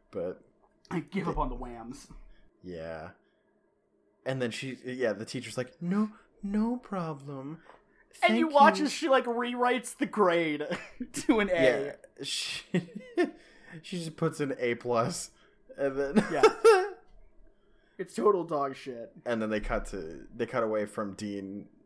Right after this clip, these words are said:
Speaker 1: or they cut to Dean, like, running down the stairs, and then Alex, like, chasing behind him. Like,
Speaker 2: Mm-hmm.
Speaker 1: "Dean, what was that? What the fuck is wrong with you?"
Speaker 2: She's like, "Why didn't you ace the test?" Um, because apparently, like, he couldn't just have, like, waited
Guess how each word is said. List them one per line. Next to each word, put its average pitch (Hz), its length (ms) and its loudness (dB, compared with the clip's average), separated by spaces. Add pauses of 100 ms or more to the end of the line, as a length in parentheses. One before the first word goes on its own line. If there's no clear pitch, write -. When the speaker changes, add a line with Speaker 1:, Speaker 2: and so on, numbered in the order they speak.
(140)
Speaker 1:
or 127 100 -2
they 123 60 -4
cut 123 220 0
to 123 140 -4
Dean, 101 320 -6
like, 101 140 -4 (160)
running 98 260 -4
down 95 220 -4
the 92 80 -8
stairs, 98 460 -6
and 117 220 -4
then 104 100 -4
Alex, 101 340 -4
like, 104 120 -10
chasing 101 420 -8
behind 101 340 -8
him. 110 220 -6 (420)
Like, 123 180 -2 (160)
Speaker 2:
Mm-hmm. 180 120 -2
Speaker 1:
"Dean, 165 360 2 (200)
what 269 220 2
was 254 260 -2
that? 127 380 -2 (200)
What 277 180 -4
the - 60 -18
fuck 254 220 -8
is 208 100 -6
wrong 240 220 4
with 220 180 0
you?" 127 320 -4 (100)
Speaker 2:
She's - 180 -14
like, 190 120 -2
"Why 240 180 4
didn't 294 200 0
you 262 80 2
ace 240 140 0
the 202 120 -8
test?" 233 560 0 (960)
Um, 160 360 4 (180)
because 175 320 2 (100)
apparently, 175 760 -4 (100)
like, 156 160 -4
he - 140 -12
couldn't 170 320 -4
just 147 160 -12
have, - 100 -8
like, 135 240 -4
waited 135 480 -6